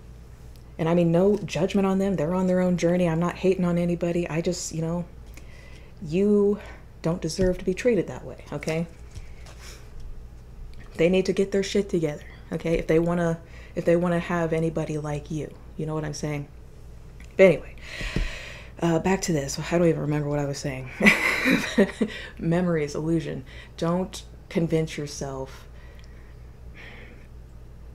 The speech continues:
that, you know, what they're saying is, is true, that, it, you know, if they're love bombing you, all that kind of stuff. You know what I was saying. I don't even know. <laughs> Rewind. I can't rewind. <laughs>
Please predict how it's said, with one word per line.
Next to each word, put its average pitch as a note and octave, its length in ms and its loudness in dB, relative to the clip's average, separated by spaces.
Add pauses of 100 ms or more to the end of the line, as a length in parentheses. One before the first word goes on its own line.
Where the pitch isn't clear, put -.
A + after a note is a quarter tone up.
(960)
that, D3 420 -2
you D3+ 120 0
know, C#3+ 140 0
what C#3+ 260 -2
they're C#3 120 0
saying C#3 380 -6
is, B2+ 500 -8
is C3+ 260 -4
true, B2 260 -4
that, B2 300 -8
it, - 300 -8
you D3+ 140 -4
know, C#3 160 -2
if C#3 140 -4
they're C#3+ 240 0
love D3 340 -2
bombing C3+ 380 -6
you, B2+ 320 -6
all C3+ 100 -8
that C3 160 -6
kind B2+ 100 -8
of B2 80 -10
stuff. - 320 -10
You E3+ 80 2
know D#3+ 120 4
what C3 100 -2
I B2 80 -8
was A#2 120 -12
saying. A#2+ 260 -10
I D3+ 80 0
don't C3+ 120 -4
even B2+ 220 -10
know. B2 180 -10 (240)
<laughs> - 280 2
Rewind. D#3+ 420 6
I D#3 80 4
can't E3+ 260 2
rewind. - 480 -4
<laughs> - 1200 -4